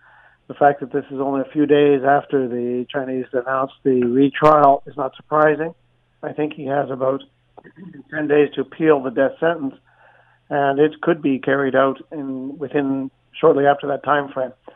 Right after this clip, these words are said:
Uh, China doesn't waste time in the judicial system, and, uh, this, so this is a real present danger to him,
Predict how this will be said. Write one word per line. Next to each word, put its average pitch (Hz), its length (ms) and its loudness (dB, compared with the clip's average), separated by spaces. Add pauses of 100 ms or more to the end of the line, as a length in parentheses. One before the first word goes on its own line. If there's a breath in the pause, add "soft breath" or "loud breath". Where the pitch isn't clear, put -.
(340 loud breath)
Uh, 135 240 -2
China 143 340 0
doesn't 139 440 0
waste 131 460 -4
time 143 400 2 (800)
in 151 100 -2
the 135 60 0
judicial 131 500 -8
system, 127 380 -4 (480 loud breath)
and, 127 340 -6
uh, 123 280 2
this, 131 160 0 (440)
so 143 100 2
this 135 220 4
is 131 140 2
a 131 120 2
real 131 360 4
present 139 460 0
danger 127 560 -2 (180)
to 156 140 -2
him, 131 200 0